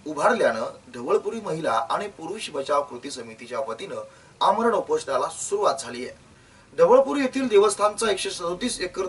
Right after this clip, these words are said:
तसेच मशिदीची बावन्न एकर जमीन परस्पर हडप करून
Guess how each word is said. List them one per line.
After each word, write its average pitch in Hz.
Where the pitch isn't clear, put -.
तसेच 170
मशिदीची 127
बावन्न 160
एकर 208
जमीन 151
परस्पर -
हडप -
करून 131